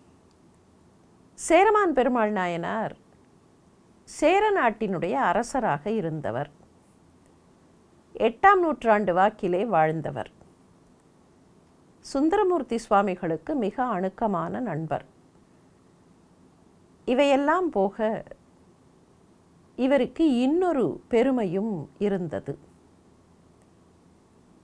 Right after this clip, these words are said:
எந்த உயிரினம் என்ன பேசினாலும்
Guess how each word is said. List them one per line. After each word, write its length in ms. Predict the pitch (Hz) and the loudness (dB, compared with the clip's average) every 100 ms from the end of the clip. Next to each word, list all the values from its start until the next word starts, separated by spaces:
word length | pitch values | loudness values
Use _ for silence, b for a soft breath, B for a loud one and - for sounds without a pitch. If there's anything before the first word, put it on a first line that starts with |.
| _ _ _ _ _ _ _ _ _ _ | _ _ _ _ _ _ _ _ _ _
எந்த 480 | 220 262 320 427 453 339 | 2 4 4 4 4 4
உயிரினம் 520 | 285 294 269 240 294 339 - _ _ _ _ _ _ _ _ _ - | 4 2 2 0 -2 -4 -10 _ _ _ _ _ _ _ _ _ 2
என்ன 380 | 233 294 403 - | 4 6 4 4
பேசினாலும் 840 | 226 269 - 262 196 160 180 220 | 2 2 0 0 0 0 -2 -6